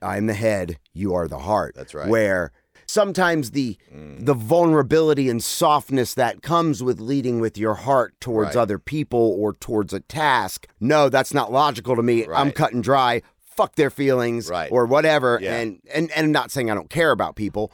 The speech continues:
Speaker 1: It's more logic
Speaker 2: If
Speaker 1: based.
Speaker 2: it logically makes sense, then that's what's, that's the right thing.
Speaker 1: And if you think about that, though,
Speaker 2: Yeah.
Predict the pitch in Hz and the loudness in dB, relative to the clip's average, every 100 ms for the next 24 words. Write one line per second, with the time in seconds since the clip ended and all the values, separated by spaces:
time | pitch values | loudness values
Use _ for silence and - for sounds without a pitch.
0 | _ 117 117 120 104 104 104 82 - 113 | _ -6 -2 0 2 2 2 -2 -4 0
1 | 123 104 120 123 139 120 - 107 95 92 | 0 0 2 2 0 -2 -4 -2 2 0
2 | - - 80 78 - 92 92 87 78 87 | 0 -2 -4 -6 -8 -6 -4 -4 -4 -4
3 | 87 - - - 87 78 - - 90 78 | -4 -8 -18 -4 -2 -2 -6 -4 -2 -2
4 | 78 - 123 71 160 165 139 143 - 285 | -4 -6 -6 -2 0 2 2 -2 -2 -2
5 | 269 113 85 - 80 69 85 65 50 87 | 0 0 -2 -4 -6 -6 -12 -12 -14 -8
6 | 87 | -8